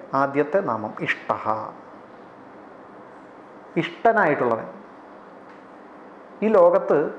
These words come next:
ഭഗവാനാണ് ഏറ്റവും കൂടുതൽ ഇഷ്ടനായിട്ടുള്ളവൻ. അതായത് ലോകത്ത് ഏ-, നമുക്ക് ഏറ്റവും ഇഷ്ടപ്പെട്ട ഒരു വസ്തു ഉണ്ട് എങ്കിൽ അതിനേക്കാൾ ഇഷ്ടപ്പെട്ട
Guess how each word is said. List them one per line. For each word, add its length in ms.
ഭഗവാനാണ് 920
ഏറ്റവും 600
കൂടുതൽ 480
ഇഷ്ടനായിട്ടുള്ളവൻ. 840
അതായത് 340
ലോകത്ത് 400
ഏ-, 300
നമുക്ക് 320
ഏറ്റവും 720
ഇഷ്ടപ്പെട്ട 520
ഒരു 180
വസ്തു 300
ഉണ്ട് 240
എങ്കിൽ 400
അതിനേക്കാൾ 540
ഇഷ്ടപ്പെട്ട 500